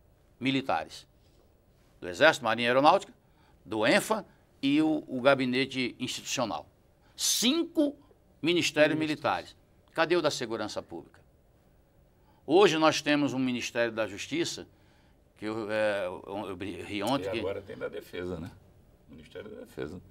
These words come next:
Speaker 1: É, o da de-, é, mas o
Speaker 3: Que
Speaker 1: da
Speaker 3: é o
Speaker 1: Defesa
Speaker 3: integra-
Speaker 1: que foi a integração,
Speaker 3: É
Speaker 1: né?
Speaker 3: isso.
Speaker 1: Mas aí criou-se, mas é um Ministério Militar. Por que que não se cria um Ministério da Segurança Pública pra dar vazão a exatamente esse entendimento?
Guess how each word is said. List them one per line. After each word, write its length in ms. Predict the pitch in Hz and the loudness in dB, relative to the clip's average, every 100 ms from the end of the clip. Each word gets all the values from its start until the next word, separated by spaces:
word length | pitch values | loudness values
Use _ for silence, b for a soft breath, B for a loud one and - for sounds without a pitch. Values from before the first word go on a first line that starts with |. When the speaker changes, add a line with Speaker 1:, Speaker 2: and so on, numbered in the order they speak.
| - - | -12 -6
Speaker 1:
É, 200 | 107 87 | -4 -4
o 80 | |
da 100 | 98 | -4
de-, 80 | 104 117 | -2 4
é, 220 | 151 104 90 | 6 6 2
mas 180 | 117 | -2
o 20 | 117 | 2
Speaker 3:
Que 40 | |
Speaker 1:
da 60 | 135 | 2
Speaker 3:
é 20 | |
o 40 | |
Speaker 1:
Defesa 320 | 147 143 156 | 2 0 0
Speaker 3:
integra- 160 | 170 208 | 2 0
Speaker 1:
que 60 | - | 0
foi 140 | 190 | 2
a 20 | 190 | 2
integração, 640 | 190 190 214 202 151 123 | 2 0 2 0 2 2
Speaker 3:
É 40 | |
Speaker 1:
né? 180 | 110 175 | 2 2
Speaker 3:
isso. 100 | - - B B | 0 -16 B B
Speaker 1:
Mas 200 | 117 123 | 0 4
aí 280 | 127 143 151 - | 4 4 0 -4
criou-se, 680 | 135 127 127 139 143 120 104 | 0 2 4 2 0 -2 -2
mas 180 | 113 113 | -4 0
é 140 | 110 | 0
um 80 | 113 | 2
Ministério 440 | 135 131 - 131 | 0 0 0 0
Militar. 480 | 165 214 - 110 - B B B B B - | -2 -6 0 0 0 B B B B B -10
Por 140 | 247 | -8
que 160 | - 269 | -4 -4
que 100 | 240 | -2
não 140 | 208 | -4
se 160 | - 147 | -4 -6
cria 240 | 143 160 | -2 0
um 40 | 160 | 0
Ministério 600 | 151 139 127 - 135 127 | 0 -4 -4 -4 -4 -4
da 100 | 117 | -6
Segurança 560 | - 104 95 92 95 | -6 -8 -8 -8 -10
Pública 400 | 90 113 165 120 | -10 0 0 0
pra 140 | 104 120 | -2 0
dar 180 | 127 139 | 2 2
vazão 420 | 131 104 120 139 | 2 0 -2 -2
a 40 | |
exatamente 580 | 131 147 165 147 139 147 | -2 -4 -4 -4 -4 -6
esse 140 | 135 | -8
entendimento? 500 | 147 147 151 110 107 | -8 -8 -6 -8 -10